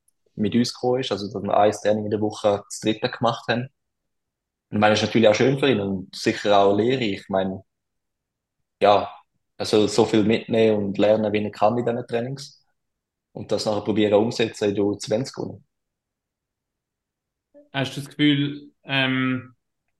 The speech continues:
Speaker 2: also gibst du ihm dort auch schon Sachen mit in dem einen Training, was er ist? Oder wie, wie, wie ist so die Dynamik, wenn er das Dritte sind? Eben, das ist auch etwas anderes, als wenn man Zweiten im Training ist, oder?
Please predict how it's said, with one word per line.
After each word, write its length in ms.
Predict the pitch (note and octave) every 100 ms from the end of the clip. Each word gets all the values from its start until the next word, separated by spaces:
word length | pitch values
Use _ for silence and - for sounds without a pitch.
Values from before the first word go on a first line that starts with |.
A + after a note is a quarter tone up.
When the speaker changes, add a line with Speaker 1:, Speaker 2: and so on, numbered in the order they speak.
| _ _ _ _ -
Speaker 2:
also 260 | C#3+ B2
gibst 300 | B2+ D3+ C#3+
du 140 | D#3+ E3
ihm 180 | E3 D#3
dort 220 | D3+ D3
auch 100 | D#3+
schon 140 | F#3+
Sachen 440 | F3 F3 E3+ - F#3
mit 200 | F#3+ F3+
in 80 |
dem 140 | E3+ D#3+
einen 280 | D#3 E3+ E3
Training, 400 | D#3+ D#3+ E3 D#3+
was 160 | D3
er 160 | E3+ -
ist? 140 | -
Oder 160 | C#3+ C3
wie, 200 | C3+ B2+
wie, 220 | C3+ C3
wie 80 | D3
ist 140 | D3
so 80 | D#3+
die 260 | D3+ C#3 -
Dynamik, 480 | D3+ C#3+ C#3+ C#3+
wenn 100 | C#3
er 80 | C3
das 200 | B2+ -
Dritte 400 | C3 D3+ E3+ -
sind? 320 | F3 F#3 F#3
Eben, 260 | D#3+ D#3+ C#3
das 140 | B2+
ist 60 | -
auch 160 | C3 C3
etwas 180 | C3 -
anderes, 260 | C#3+ D3
als 120 | C#3+
wenn 80 | C3+
man 100 | A#2+
Zweiten 400 | - B2 C#3+ -
im 160 | E3 D#3
Training 320 | D3+ D3+ D#3
ist, 140 | A#2
oder? 280 | A2+ A#2 C#3